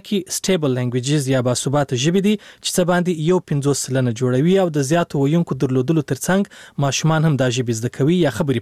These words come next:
پکوي. په دریمه درجه کې انډینجرډ لینګویجز یا هغه ژبې دي چې ماشومان یا نوی نسل خبرې نه پکوي او د نور لوی ژبو د غلبې له کبله د فنا کېدو له خطر سره مخامخ دي. د ژبو د نړیوالې معتبره سرچینې ایتنولوګ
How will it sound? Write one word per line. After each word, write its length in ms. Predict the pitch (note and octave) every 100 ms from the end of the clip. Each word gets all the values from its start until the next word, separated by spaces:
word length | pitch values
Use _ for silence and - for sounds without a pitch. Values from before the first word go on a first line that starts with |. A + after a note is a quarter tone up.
| A#2+
پکوي. 320 | - A#2 G#2 - - - - -
په 140 | F#3+ G3+
دریمه 220 | A3+ A3
درجه 280 | G3 F3+ G#3 G3+
کې 500 | G#3+ G3 _ - D#3+
انډینجرډ 600 | D#3 F3+ F#3+ D3 D3+ C3 - D3
لینګویجز 560 | C#3 B2 A2+ B2+ A#2 - _ -
یا 100 | C3
هغه 160 | A#2 C3+ A#2+
ژبې 180 | F3+ G3
دي 80 | G#3
چې 200 | - E3
ماشومان 460 | C3+ F3 F3 F3
یا 100 | D3+ E3
نوی 180 | E3 E3+
نسل 260 | E3 E3+ -
خبرې 340 | C3+ C#3+ C3+ E3+
نه 80 | G#3+
پکوي 320 | - G#3+ A3 - - - - D#3
او 80 | C#3+
د 100 | E3 G3
نور 200 | G3+ E3+
لوی 180 | F#3 E3 E3+
ژبو 260 | F#3+ F#3+ D3+
د 100 | C3+
غلبې 280 | C#3 C3+ E3+ D3
له 80 | -
کبله 380 | C#3 F#3+ G#3+ - - - C3
د 160 | C#3
فنا 200 | - D3 C#3
کېدو 260 | D#3+ F#3+ D3
له 120 | -
خطر 300 | - C#3 -
سره 160 | C#3 B2+
مخامخ 400 | D3 C3 - -
دي. 140 | A2+ _ _ -
د 80 | F3
ژبو 240 | E3+ A3 A3 G#3
د 100 | F3 E3+
نړیوالې 500 | E3+ E3+ F#3 F#3 F#3
معتبره 400 | D3 D#3+ D3+ E3 -
سرچینې 500 | C#3+ - E3 F3 D3
ایتنولوګ 540 | - D3 C#3+ D#3+ D3+